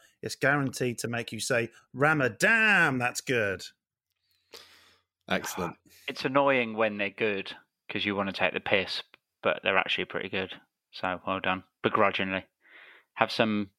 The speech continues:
Speaker 3: passion fruit.
Speaker 2: Begrudging.
Speaker 3: Whatever it is.
Speaker 2: <laughs> Um, so, Albert, you were missing last week. <clears throat> Um, King Louis,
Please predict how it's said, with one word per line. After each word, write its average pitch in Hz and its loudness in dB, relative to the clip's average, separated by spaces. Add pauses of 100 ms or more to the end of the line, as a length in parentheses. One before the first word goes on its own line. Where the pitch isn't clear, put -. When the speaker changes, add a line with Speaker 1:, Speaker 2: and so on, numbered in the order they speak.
(140)
Speaker 3:
passion 104 0
fruit. 127 2
Speaker 2:
Begrudging. 98 2 (1300)
Speaker 3:
Whatever 95 2
it 90 -2 (760)
is. - -
Speaker 2:
<laughs> 101 -8 (1160)
Um, 113 2
so, 139 0
Albert, 147 4
you 143 4
were 147 6
missing 135 2
last 107 2
week. 101 -6 (380)
<clears throat> 135 0 (380)
Um, 98 0 (360)
King 139 2
Louis, 110 4